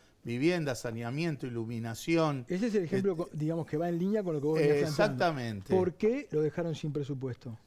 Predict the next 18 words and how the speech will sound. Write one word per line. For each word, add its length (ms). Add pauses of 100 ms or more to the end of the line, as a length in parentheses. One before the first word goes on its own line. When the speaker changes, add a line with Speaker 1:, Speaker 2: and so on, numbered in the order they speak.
Speaker 1:
Y 160
de-, 400
es 200
un 140
tema 240
de 80
prioridades. 800
Evidentemente, 720
esas 160
Speaker 2:
Pero, 120
Speaker 1:
cosas 200
hay 100
que 100
sostenerlas. 640
Speaker 2:
Mario, 200
¿vos, 260
vos 220
has, 200